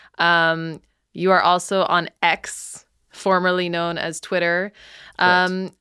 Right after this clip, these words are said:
Speaker 1: is there anywhere else that people can find you and follow your work?
Speaker 2: So as of right now, the best way I suggest people, thank you for having me on the show, by the way. Before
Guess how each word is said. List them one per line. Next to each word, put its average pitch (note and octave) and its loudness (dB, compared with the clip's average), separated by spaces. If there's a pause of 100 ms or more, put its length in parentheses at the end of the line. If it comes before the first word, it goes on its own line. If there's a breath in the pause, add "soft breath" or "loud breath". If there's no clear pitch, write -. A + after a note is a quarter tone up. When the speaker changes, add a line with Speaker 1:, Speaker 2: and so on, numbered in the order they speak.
Speaker 1:
is G3 -4
there G3+ 2
anywhere A#3 2
else G#3 2
that G#3 -2
people G3+ -6
can G3 -6
find F#3+ -2
you G3+ -2
and F#3+ -4
follow F#3+ 0
your F#3+ -2
work? A#3 -4 (840 loud breath)
Speaker 2:
So F#3 2
as F3+ -2
of E3+ -8
right F3+ 0
now, F#3 -2
the D3 -6
best E3 -4
way F3+ -2
I E3+ -2
suggest D#3+ -6
people, F3 -8
thank D3+ -8
you D3+ -10
for C#3 -6
having C3 -4
me C3+ -4
on B2 -8
the A#2 -10
show, B2+ -6
by A2+ -8
the G#2+ -8
way. A2 -10
Before C3 -6